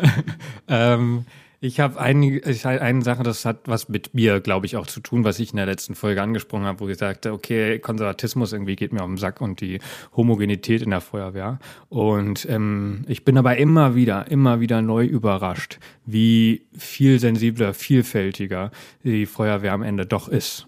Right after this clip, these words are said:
Also, ähm, dann hab ich doch einige queere und trans Personen kennengelernt. Ich kenn einige schwule Feuerwehrleute und lesbische Feuerwehrfrauen. Und das hat genau nicht in mein Bild gepasst, so. Und, ähm, und ich war so positiv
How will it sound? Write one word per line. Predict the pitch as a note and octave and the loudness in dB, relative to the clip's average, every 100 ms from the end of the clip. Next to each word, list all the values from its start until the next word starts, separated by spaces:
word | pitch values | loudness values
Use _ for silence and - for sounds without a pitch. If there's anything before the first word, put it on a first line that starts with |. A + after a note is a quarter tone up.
| _ | _
Also, | A2+ G#2+ F#2+ G2+ G2+ G2+ - - _ _ | -6 -4 -4 -4 -4 -6 -12 -20 _ _
ähm, | B2+ G#2+ G#2 G2+ | -2 -2 -2 -2
dann | G#2 | -2
hab | A2+ | 0
ich | A#2 - | 0 2
doch | C3+ | 2
einige | C3+ A#2+ A#2+ A2+ A2+ A2+ _ - | 2 2 4 4 4 2 _ -4
queere | C3 B2 | 2 2
und | A2 G#2+ | 2 -2
trans | A#2 A#2+ | -2 -2
Personen | - A2+ G#2 G#2 | 2 2 2 -2
kennengelernt. | A2+ G#2 G2+ G2+ G2+ | -2 -2 -2 -2 -4
Ich | G#2 | -8
kenn | - A2+ | -6 -4
einige | A2+ B2+ C3 A#2 | 0 2 4 2
schwule | G#2+ B2+ A#2 | 0 2 0
Feuerwehrleute | A2+ A2+ A2+ A2+ A2 A2+ A#2+ A#2 | 2 0 2 2 0 -2 -4 -2
und | A#2 A2 - | -2 -4 -2
lesbische | A2 - A#2 A#2 | -4 -4 -6 -4
Feuerwehrfrauen. | - B2 G#2+ F#2 - F#2 G2 A2+ B2+ - - | -2 -2 -2 -8 -10 -8 -6 -6 -10 -16 -10
Und | - G#2+ G#2+ | -4 -2 -2
das | - A2+ | -4 -4
hat | A2 | -2
genau | - B2+ C3 | 0 4 6
nicht | D3 F3+ - | 8 6 6
in | D3 | 2
mein | A2+ A2+ | 2 0
Bild | G#2+ B2+ F3+ - | 2 0 0 -2
gepasst, | C3+ A2+ G#2+ - - | -4 -4 -6 -8 -10
so. | A2+ B2+ | -4 -4
Und, | F3+ - C#3 A#2 A2+ E3 | -6 -4 0 0 2 2
ähm, | A#2 A2+ A2 A2 A2+ A#2 - - - | 2 2 2 2 0 -2 -12 -20 -4
und | B2+ A2+ | -2 0
ich | A#2 - | -2 0
war | A2 | 0
so | B2 B2 A#2 - | 2 2 0 -2
positiv | C3+ B2+ A#2+ B2+ A2+ - - | 0 0 0 -4 -4 -10 -20